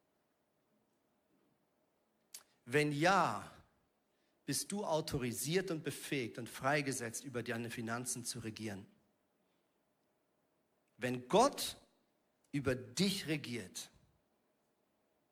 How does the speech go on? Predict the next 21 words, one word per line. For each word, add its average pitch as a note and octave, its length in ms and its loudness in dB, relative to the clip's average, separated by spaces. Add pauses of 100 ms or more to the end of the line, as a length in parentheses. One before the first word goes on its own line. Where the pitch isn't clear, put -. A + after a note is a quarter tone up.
(580)
dann A#2+ 160 -4
kannst F3 480 0
du - 20 2
über C#3 160 0
deine C3 220 -2
Finanzen A#2+ 500 -4
regieren. G2 420 -10 (1080)
Wo D#3+ 160 0
immer D4 360 8
Gott B3 380 8
nicht G#3 1160 4 (1160)
über C3+ 200 2
dein C3 120 2
Herz E3+ 460 2
regiert, D3+ 560 -2 (880)
wirst C#3 280 0
du A#2 180 -4 (160)
abhängig D#3+ 760 2
von C3+ 320 2
deinen B2+ 240 2
Finanzen. A2+ 480 -8